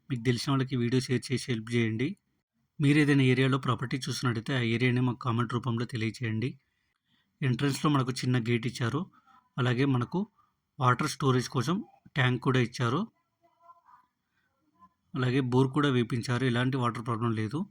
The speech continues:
చూడండి, మెయిన్ డోర్ కూడా చాలా పెద్దగా ఇచ్చారు. మంచి క్వాలిటీ మెటీరియల్‌తో ఫాల్ సీలింగ్ చేపించారు. అలాగే స్టెప్స్ పక్కనే మనకు వాష్ ఏరియా కూడా ఇచ్చారు విజిటర్స్ కోసం.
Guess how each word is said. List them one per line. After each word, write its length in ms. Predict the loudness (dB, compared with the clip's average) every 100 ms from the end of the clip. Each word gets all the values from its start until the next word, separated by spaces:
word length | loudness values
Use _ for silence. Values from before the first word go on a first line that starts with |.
| _ _ _ _ _
చూడండి, 320 | -2 0 2 2
మెయిన్ 260 | 2 2
డోర్ 120 | 2 2
కూడా 160 | 0 -2
చాలా 220 | -4 -4
పెద్దగా 360 | -4 -4 0
ఇచ్చారు. 380 | -2 -2 -4 -4
మంచి 280 | -2 -4 -4
క్వాలిటీ 300 | -4 -4 -2
మెటీరియల్‌తో 380 | -2 -2 -6 -8
ఫాల్ 260 | -8 -4 -4
సీలింగ్ 280 | -4 -4 -4
చేపించారు. 520 | -4 -6 -6 -4 -6 -8 _ _ _ _ _ _ _ -20 _ _ -2
అలాగే 300 | 0 0 -4 -8 _ _
స్టెప్స్ 360 | -8 -4 -4 -2
పక్కనే 340 | -6 -2 0
మనకు 300 | 2 0 -2 -8 -8 _ _
వాష్ 220 | -2 -2 0
ఏరియా 180 | 0 2
కూడా 160 | 2 0
ఇచ్చారు 320 | -2 -4 -2
విజిటర్స్ 380 | -4 -4 -6 -6
కోసం. 320 | -8 -6